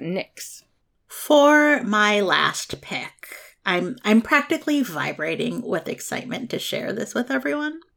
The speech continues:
Speaker 2: It is Safe and Sound, a renter-friendly guide to home repair by Mercury Stardust.
Speaker 1: Ugh, too soon.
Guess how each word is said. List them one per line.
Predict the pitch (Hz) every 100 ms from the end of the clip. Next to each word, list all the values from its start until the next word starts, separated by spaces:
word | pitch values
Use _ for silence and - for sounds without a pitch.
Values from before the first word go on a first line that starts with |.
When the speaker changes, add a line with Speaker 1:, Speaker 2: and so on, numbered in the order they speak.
| _ _ _ _
Speaker 2:
It | 233 240
is | 214 208 202 - -
Safe | - - 175 220 359
and | 370
Sound, | - 220 185 180 185 196 -
a | 214
renter-friendly | 196 185 208 285 302 - 254 254 254 247
guide | - 180 175 180
to | - 196
home | - 208 208 208
repair | 175 - 190 - 170 175
by | 185 180
Mercury | 170 160 - 160 -
Stardust. | - - 165 165 - - - - - - _ _ -
Speaker 1:
Ugh, | 247 247 -
too | 392 392
soon. | - 285 302 269